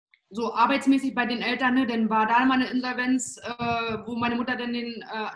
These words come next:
Job wechseln musste und so weiter. Es passiert ja auch immer was. Und deswegen sag ich auch immer, eine Vermögensplanung für eine Familie oder für jemand einzeln ist immer eine Lebensplanung.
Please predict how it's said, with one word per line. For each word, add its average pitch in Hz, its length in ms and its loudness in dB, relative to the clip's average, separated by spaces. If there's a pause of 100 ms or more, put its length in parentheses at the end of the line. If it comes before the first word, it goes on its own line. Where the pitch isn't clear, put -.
Job 254 140 -4
wechseln 254 260 -6
musste 240 220 -8
und 226 100 -6
so 226 80 -10
weiter. 233 240 -4 (240)
Es 214 160 -10
passiert 294 420 -2
ja 202 160 -2
auch 196 60 -10
immer 165 180 -14
was. 170 160 -12
Und 185 140 -10
deswegen 220 240 -6
sag 226 220 -6
ich 269 120 -6
auch 262 120 -6
immer, 247 280 -2 (380)
eine 226 100 -2
Vermögensplanung 254 1120 -2
für 254 120 -6
eine 226 140 -4
Familie 285 580 0 (320)
oder 220 220 -6
für 240 100 -6
jemand 220 300 -2
einzeln 277 560 -2 (320)
ist - 260 -4
immer 294 300 4
eine 269 160 6
Lebensplanung. 196 840 -2